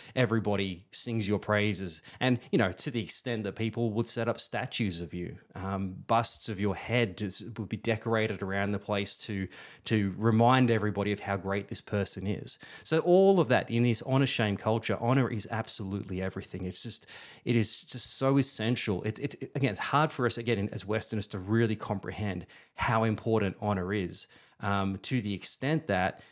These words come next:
yeah, any threat to it, any, if there's any potential you might lose it, you really are just better off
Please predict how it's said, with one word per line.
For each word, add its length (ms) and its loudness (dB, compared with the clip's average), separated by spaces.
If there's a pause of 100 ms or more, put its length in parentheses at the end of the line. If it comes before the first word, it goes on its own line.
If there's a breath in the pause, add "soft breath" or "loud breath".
(120)
yeah, 220 -2
any 220 8
threat 420 0
to 160 0
it, 60 2
any, 220 6
if 180 -6
there's 160 2
any 140 2
potential 480 0
you 120 2
might 200 2
lose 320 2
it, 140 -4
you 120 2
really 360 4
are 140 4
just 200 -6
better 240 -4
off 120 -4